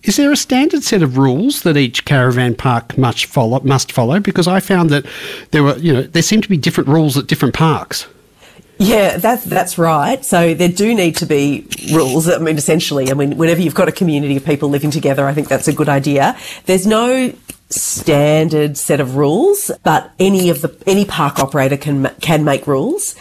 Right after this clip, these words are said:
Speaker 2: and they would generally about, be about the use of the park, who can enjoy what facilities in the park,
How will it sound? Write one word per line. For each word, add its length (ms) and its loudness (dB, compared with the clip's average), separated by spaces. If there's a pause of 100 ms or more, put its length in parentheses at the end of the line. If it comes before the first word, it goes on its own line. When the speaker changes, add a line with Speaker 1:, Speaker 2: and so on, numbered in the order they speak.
(320)
Speaker 2:
and 520 2
they 160 0
would 140 0
generally 380 0
about, 420 -4
be 140 2
about 180 0
the 80 -2
use 300 2
of 60 -4
the 60 -4
park, 640 0
who 140 -2
can 140 -6
enjoy 360 0
what 300 -2
facilities 880 0
in 120 -2
the 60 -2
park, 520 0